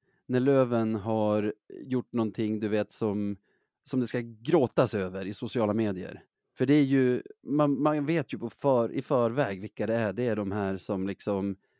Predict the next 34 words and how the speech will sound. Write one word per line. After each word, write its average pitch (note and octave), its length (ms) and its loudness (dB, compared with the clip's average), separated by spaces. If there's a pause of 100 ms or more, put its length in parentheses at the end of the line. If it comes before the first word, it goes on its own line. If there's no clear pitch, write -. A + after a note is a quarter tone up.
redan A2+ 400 2
innan G#2+ 680 0 (220)
hade G#2+ 280 -2
någon G#2 120 0
sorts G2 180 -10
mindervärdeskomplex G2+ 920 -2
mot G2 160 -6
Umeå G2 320 -2
och G2 60 -8
Björklöven, F#2+ 560 -4
supportrar G2 400 -6
till G2+ 80 -10
de F#2+ 200 -4
lagen F#2+ 300 -8
som G2 120 -12
ska - 140 -8
hålla G2 260 -2
på G#2 240 -6
och G2 200 -6
buhu A#2 840 -4
och G2+ 140 -8
blähä G#2 680 -6
och G2+ 120 -8
Rahimi G2+ 600 -6
och G2+ 180 -8
Weigel G2+ 460 -6
och, G2 240 -6 (500)
alltså, G#2+ 480 -4 (320)
<clears throat> - 280 -16
då, A2+ 520 2 (720)
då B2 220 0
mår G#2+ 260 0
jag G2+ 180 -4
så - 240 -8